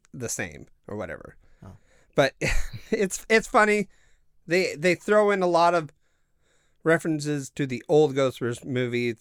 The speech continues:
Speaker 1: the new Ghostbusters movie, uh, in one of the scenes, the daughter of the actual guy who p-, played Spangler or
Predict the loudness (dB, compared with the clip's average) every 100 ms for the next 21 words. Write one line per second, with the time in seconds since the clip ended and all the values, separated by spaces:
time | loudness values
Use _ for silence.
0 | _ -12 -6 -4 -2 -2 -2 -6 -10 -10
1 | -10 -10 -6 -6 -4 -6 -8 _ _ _
2 | _ _ _ _ _ -4 -2 -2 -6 _
3 | _ _ _ _ _ -4 0 2 2 2
4 | -2 -2 0 0 -2 -4 -4 -2 2 4
5 | 6 4 2 2 0 2 2 0 -4 -14
6 | -20 _ _ _ -16 -10 -6 -2 -2 -2
7 | -4 -4 -4 0 0 0 -4 -10 -14 -16
8 | -10 -4 -4 -4 -10 -10 -6 -4 -4 -2
9 | 0 0 -2 -4 -6